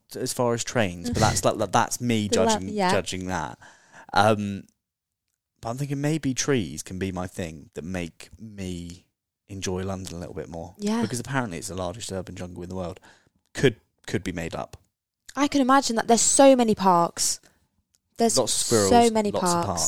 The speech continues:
Speaker 1: parks. I've
Speaker 2: Yeah.
Speaker 1: currently enjoyed none of my walk so far around Clapham Common, but, like, I'm getting there. And, uh, the more I learn about it,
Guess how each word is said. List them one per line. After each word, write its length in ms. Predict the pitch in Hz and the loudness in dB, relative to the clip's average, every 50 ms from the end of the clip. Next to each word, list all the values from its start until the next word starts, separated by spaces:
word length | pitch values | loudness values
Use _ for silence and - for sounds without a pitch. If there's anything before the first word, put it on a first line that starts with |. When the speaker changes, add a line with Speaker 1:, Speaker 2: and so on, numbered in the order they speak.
| - - | -2 -4
Speaker 1:
parks. 240 | - - - - - _ _ _ - - - | -6 -12 -14 -14 -18 _ _ _ -16 -6 -2
I've 80 | - 214 | 0 0
Speaker 2:
Yeah. 140 | 208 202 | 2 4
Speaker 1:
currently 260 | 160 131 127 110 113 120 | 4 2 2 2 0 -2
enjoyed 360 | 117 110 117 110 110 104 101 | -2 0 2 2 2 2 0
none 280 | 107 110 110 110 107 | -4 -4 -2 -2 -2
of 100 | 107 - | -2 -4
my 160 | 107 104 101 104 | -2 -2 -2 0
walk 420 | 104 104 92 80 78 73 - - | 0 0 0 -2 -4 -6 -8 -8
so 160 | - - 90 85 | -6 -6 -6 -6
far 280 | - 87 82 87 87 | -6 -8 -6 -6 -6
around 160 | 85 85 87 85 | -6 -8 -10 -10
Clapham 280 | 90 87 85 - 87 | -12 -12 -12 -14 -16
Common, 360 | 87 92 90 80 80 80 80 - | -14 -14 -12 -12 -12 -14 -12 -6
but, 320 | - 92 85 82 - - - | -4 -4 -4 -4 -6 -8 -12
like, 140 | - 92 - | -14 -12 -12
I'm 80 | 92 92 | -12 -8
getting 400 | 92 92 82 - - 76 78 69 | -6 -6 -6 -6 -8 -10 -14 -16
there. 220 | 65 71 - - _ _ _ _ _ _ _ - | -16 -16 -18 -20 _ _ _ _ _ _ _ -12
And, 300 | - 95 95 98 90 - _ - | -10 -8 -8 -8 -10 -10 _ -14
uh, 80 | 78 - | -14 -12
the 80 | 95 104 | -10 -6
more 300 | 107 113 117 113 113 107 | -4 -2 0 0 0 0
I 40 | 107 | 2
learn 260 | 107 110 110 107 104 | 2 2 2 2 0
about 300 | 101 87 85 85 67 - | -2 -2 -4 -4 -6 -6
it, 260 | - 82 90 - - | -8 -8 -8 -8 -8